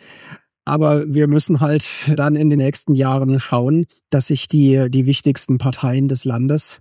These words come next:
die alten und die neuen, wieder auf, äh, wissenschaftlich und, oder rein handwerklich auf einen neuen Stand bringen.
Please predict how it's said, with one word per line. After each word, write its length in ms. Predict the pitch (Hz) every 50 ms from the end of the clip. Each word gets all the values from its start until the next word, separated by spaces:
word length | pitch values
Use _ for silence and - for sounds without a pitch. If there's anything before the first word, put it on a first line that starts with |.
| _ _ -
die 100 | 156 -
alten 320 | - 135 139 - 160 135
und 140 | 135 151 135
die 80 | 139 131
neuen, 640 | 127 120 123 127 139 143 147 139 143 165 156 135 -
wieder 400 | 208 208 151 151 147 147 143 147
auf, 300 | 156 160 135 - - - -
äh, 220 | 214 190 180 180 -
wissenschaftlich 1120 | 180 180 160 135 160 - - 180 - - 170 156 151 - - 185 165 160 156 - - - -
und, 400 | - 165 135 135 135 131 - -
oder 220 | 175 135 131 131
rein 260 | 123 135 156 151 120
handwerklich 560 | 131 139 151 147 160 147 143 - 156 139 156
auf 160 | 160 147 - 151
einen 80 | 139
neuen 240 | 135 135 135 135 131
Stand 320 | - - 151 160 226 220
bringen. 300 | - - 139 139 151 175